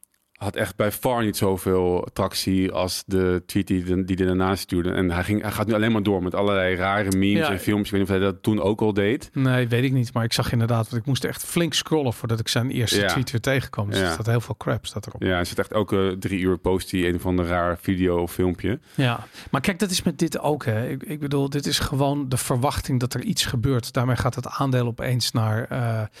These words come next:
Speaker 2: eh, naar, naar boven de vijftig dollar, ehm, van, van een tientje.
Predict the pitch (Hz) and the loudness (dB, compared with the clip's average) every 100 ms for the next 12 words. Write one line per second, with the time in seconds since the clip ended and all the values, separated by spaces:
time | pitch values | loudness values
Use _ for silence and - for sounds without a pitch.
0 | - - _ - 127 117 120 120 120 - | -20 -20 _ -2 0 2 2 0 0 -2
1 | 127 - 131 131 139 127 127 - 127 120 | -6 -6 -4 0 0 0 -2 -2 -2 -2
2 | 123 127 143 117 113 127 - - 139 135 | 0 2 2 2 0 -6 -10 -8 -4 -2
3 | 131 120 117 156 180 _ - - 127 127 | -2 -2 -4 -8 -16 _ -8 -2 -2 -2
4 | 120 - 131 127 - 147 127 120 | -4 -2 0 0 0 0 0 -2